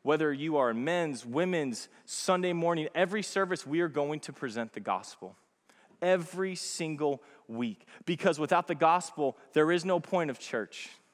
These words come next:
Without the gospel, what is the point of us all gathering? This is why we are here. Every single week, we're gonna do an altar call. Every single week, we're gonna give people an opportunity to respond. Our goal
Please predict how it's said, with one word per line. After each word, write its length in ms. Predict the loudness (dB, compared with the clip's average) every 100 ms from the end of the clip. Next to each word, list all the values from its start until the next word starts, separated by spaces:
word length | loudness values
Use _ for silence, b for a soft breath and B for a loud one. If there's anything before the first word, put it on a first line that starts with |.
| _ B B -2
Without 300 | 4 4 2
the 60 |
gospel, 640 | 2 6 6 2 -2 -4 -4 -6
what 280 | 4 6 6
is 140 | 2
the 100 | -2
point 380 | -4 -2 0 0
of 160 | 4
us 160 | 4 4
all 240 | 2 2
gathering? 500 | 4 4 4 2 -4 0
This 320 | 2 2 0
is 180 | -4 -6
why 460 | 0 6 6 6 2 B B
we 140 | -4 -2
are 100 | -2
here. 400 | -6 -8 -8 -10 B B B B 2
Every 300 | 2 2 -2
single 340 | 0 2 2
week, 240 | 0 -2
we're 100 | -4
gonna 200 | -2 -2
do 140 | -2 -4
an 60 |
altar 280 | 0 -2 -2
call. 300 | -6 -4 -4 -8 b b b b
Every 260 | 2 4 -2
single 380 | -2 0 2 2
week, 220 | -2 0
we're 100 | 0
gonna 160 | 2
give 220 | 0 -2 -4
people 400 | -8 -4 -2 -2
an 80 |
opportunity 960 | 2 2 2 -2 -6 -6 -6 -6 -8 -10 b b
to 120 | -10 -6
respond. 640 | -6 -6 -4 -4 -6 -16 _ _ _ _ b b
Our 200 | 4 4
goal 500 | 2 0 4 4 2